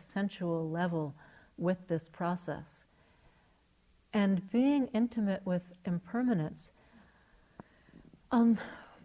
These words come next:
on one level it helps our art because we realize that everything that we're creating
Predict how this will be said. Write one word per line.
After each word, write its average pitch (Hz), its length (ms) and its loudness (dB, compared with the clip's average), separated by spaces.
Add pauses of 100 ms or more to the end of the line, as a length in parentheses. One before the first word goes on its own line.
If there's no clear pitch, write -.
(100)
on 214 180 4
one 262 220 6
level 196 280 6
it 185 120 2
helps - 360 -2
our 185 240 0
art 190 400 2 (140)
because 190 640 -2 (640)
we 202 180 4
realize 196 720 4 (120)
that 190 160 -2 (160)
everything 240 480 0
that 208 100 0
we're 190 140 -4
creating 202 680 0